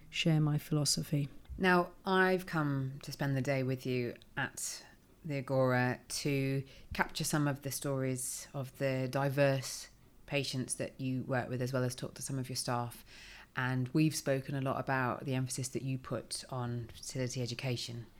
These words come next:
Speaker 2: And you've been doing a range of projects.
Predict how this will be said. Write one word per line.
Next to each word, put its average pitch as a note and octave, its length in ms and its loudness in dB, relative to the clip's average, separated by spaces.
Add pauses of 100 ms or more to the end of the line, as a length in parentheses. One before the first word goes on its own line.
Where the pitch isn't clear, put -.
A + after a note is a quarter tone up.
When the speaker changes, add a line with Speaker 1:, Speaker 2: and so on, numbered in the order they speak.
(460)
Speaker 2:
And C3+ 180 0
you've B2+ 100 -2
been C3+ 140 2
doing B2+ 580 2
a C3+ 80 -2
range D#3 380 6
of C3 320 0
projects. - 720 2